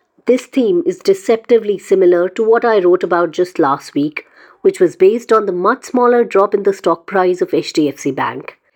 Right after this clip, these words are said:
H D F C Bank stock fell a total of fifteen percent in mid-Jan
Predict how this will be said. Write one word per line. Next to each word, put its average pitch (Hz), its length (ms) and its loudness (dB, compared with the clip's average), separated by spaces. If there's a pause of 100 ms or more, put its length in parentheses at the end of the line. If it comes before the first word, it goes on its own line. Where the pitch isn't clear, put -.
(140)
H 233 220 2
D 269 180 2
F 262 80 -4
C 254 140 -6
Bank 190 360 -2
stock 175 320 -4
fell 170 320 0
a 165 80 -6
total 196 380 2
of 180 100 -2
fifteen 220 460 -2
percent 160 400 -2
in 160 160 2
mid-Jan 156 560 -2